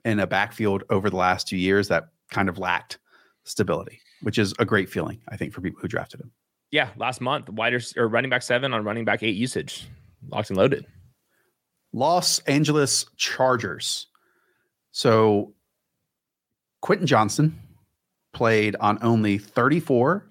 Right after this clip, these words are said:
Speaker 1: of seventy-two offensive snaps, only earned two targets, and got zero receptions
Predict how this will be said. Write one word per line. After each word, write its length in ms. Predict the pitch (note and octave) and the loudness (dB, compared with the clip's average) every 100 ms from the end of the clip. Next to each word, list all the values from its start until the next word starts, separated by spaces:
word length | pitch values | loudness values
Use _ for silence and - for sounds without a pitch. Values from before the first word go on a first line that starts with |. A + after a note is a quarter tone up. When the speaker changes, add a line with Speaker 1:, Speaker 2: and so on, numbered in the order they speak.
| - | 0
Speaker 1:
of 420 | G2+ G2 F#2+ G2+ | 4 4 2 0
seventy-two 720 | - A#2+ A#2 A2+ B2 A#2 A#2 | -2 2 2 2 2 2 2
offensive 400 | G2+ G2+ A#2+ A2+ | 2 0 0 -4
snaps, 500 | A#2+ G#2+ G2+ - - - _ _ _ _ _ _ _ - | -2 0 0 -2 -8 -10 _ _ _ _ _ _ _ -2
only 440 | A#2+ C3+ C#3+ A#2 - _ - | 2 4 2 -2 -10 _ 0
earned 460 | F3+ E3 F#3 A3 - _ _ _ - | 2 4 2 0 -6 _ _ _ -6
two 140 | - A2 | -2 0
targets, 580 | G#2 A2+ F3+ - - - _ _ _ - | 2 2 0 -4 -10 -14 _ _ _ -2
and 280 | A2+ A2+ G2+ | 0 2 2
got 180 | A2 | 0
zero 200 | A#2 B2+ | 0 2
receptions 580 | C3 A#2+ B2+ - B2+ A#2+ | 2 2 0 0 0 0